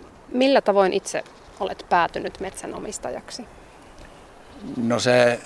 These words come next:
Speaker 2: synnyn tilahan tietysti ensin vanhemmilta lunastettiin vaimon kanssa aikanaan silloin. Ja sitten tuossa töissä muualla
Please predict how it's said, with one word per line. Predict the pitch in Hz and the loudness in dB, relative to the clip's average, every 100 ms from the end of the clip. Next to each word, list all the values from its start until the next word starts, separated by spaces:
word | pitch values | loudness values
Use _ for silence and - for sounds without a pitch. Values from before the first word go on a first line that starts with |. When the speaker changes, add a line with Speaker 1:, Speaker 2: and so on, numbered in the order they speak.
| - - - - | -12 -12 -16 -8
Speaker 2:
synnyn | - 131 131 123 127 | 2 4 6 6 4
tilahan | 139 135 135 117 117 107 | 4 6 6 6 4 2
tietysti | 113 113 - - | -2 -2 -4 0
ensin | 117 110 110 101 - | 0 0 -2 -4 -2
vanhemmilta | 120 127 139 123 117 110 104 117 101 - - - - - - - | 6 6 6 4 2 0 2 2 2 -2 -18 -20 -20 -20 -18 -8
lunastettiin | 120 113 107 101 120 101 - - 110 101 - - 175 - | -4 -2 -2 -2 -4 -4 -8 -8 -4 -4 -8 -16 -12 -6
vaimon | 104 107 98 | -2 -2 -2
kanssa | 104 98 - - | -4 -6 -6 -6
aikanaan | 104 107 101 101 98 98 95 | -4 -4 -4 -6 -6 -8 -8
silloin. | 104 98 98 101 | -10 -8 -8 -6
Ja | 98 98 | -8 -8
sitten | - 110 - - 139 135 - | -8 -8 -2 2 4 4 0
tuossa | 151 131 156 143 - - | -2 0 4 4 2 -2
töissä | 135 135 135 123 - 139 123 - - - - - - 120 | 4 6 6 2 2 2 2 -2 -14 -20 -20 -20 -20 -4
muualla | 120 117 117 113 | 0 2 4 4